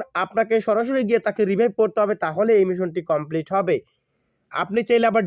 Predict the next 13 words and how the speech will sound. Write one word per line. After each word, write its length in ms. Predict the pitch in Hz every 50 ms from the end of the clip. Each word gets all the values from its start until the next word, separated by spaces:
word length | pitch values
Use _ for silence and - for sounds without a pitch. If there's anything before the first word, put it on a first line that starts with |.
| 156 143
ড্রোনের 380 | 170 202 214 233 233 254 254 247
মাধ্যমে 340 | 240 233 180 190 240 240 233
রিভাইভ 280 | 214 190 190 202 214 185 -
করতে 260 | 220 214 214 - 226
পারবেন। 440 | 190 - 185 175 175 170 220 247 254 226 _ _ _ _ _ _ -
আশা 280 | - 139 160 - - 202
করি 220 | - 220 226 226 214
বিষয়টি 380 | 175 185 160 208 202 - - 208
বুঝতে 340 | 170 160 190 202 - - 226
পেরেছেন। 400 | 185 226 226 220 - - 240 247 269 - _ _ _ _ _ _ _ _ _ -
তো 40 | 214 220 - -
এখান 240 | - 175 160 233 240 226
থেকে 220 | 214 247 214 240